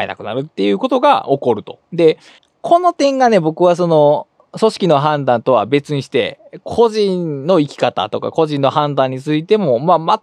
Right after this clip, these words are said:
全く同じように言えることかなと。組織のために、えー、優秀な人材を雇うとかいうことよりももっ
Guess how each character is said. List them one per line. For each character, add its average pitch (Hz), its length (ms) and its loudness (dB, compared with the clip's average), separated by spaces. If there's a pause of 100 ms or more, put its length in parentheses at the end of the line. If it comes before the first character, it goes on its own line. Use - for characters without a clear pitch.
全 - 140 0
く 220 40 -16
同 147 280 2
じ 127 120 -2
よ 127 140 4
う 107 40 -2
に 95 220 -10 (140)
言 139 200 0
え 123 80 4
る 123 100 0
こ 120 120 -2
と 110 120 -4
か 95 120 -4
な 87 140 -8
と。 - 180 -12 (500)
組 233 120 2
織 - 180 -10
の 175 120 -4
た 175 100 0
め 170 100 -4
に、 170 380 -6
え 123 420 -2
ー、 139 60 -6
優 185 160 2
秀 190 140 -2
な 147 120 2
人 147 200 -6
材 147 200 4
を 147 120 4
雇 175 360 0
う 180 60 0
と 170 140 -2
か 147 100 2
い 151 140 0
う 156 120 2
こ 175 140 -2
と 139 840 2
よ 208 140 4
り 196 80 4
も 202 160 2
も 185 120 2
っ 208 40 2